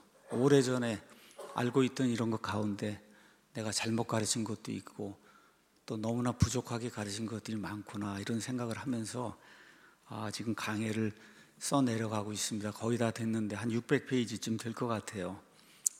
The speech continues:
그래서 이렇게 이제 강해를 스스로 집필을 하고 이렇게 하다 보니까 여러 사람들의 주석을 다시 보게 되고, 또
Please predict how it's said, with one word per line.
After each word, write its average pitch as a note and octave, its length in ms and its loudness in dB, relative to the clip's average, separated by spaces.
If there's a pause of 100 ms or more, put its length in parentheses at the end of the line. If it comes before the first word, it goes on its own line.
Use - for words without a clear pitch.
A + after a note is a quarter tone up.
(160)
그래서 A#2 600 -2 (500)
이렇게 B2+ 260 0
이제 B2 120 2
강해를 B2 520 2
스스로 A2+ 640 -2 (300)
집필을 A#2+ 420 -4
하고 G#2+ 640 -4 (460)
이렇게 B2 180 -4
하다 B2+ 240 0
보니까 A2 440 -4
여러 B2 200 4
사람들의 A#2+ 440 0
주석을 A2 400 -6
다시 - 300 -6
보게 G#2+ 340 -6
되고, G2 400 -10 (1040)
또 A2+ 460 -2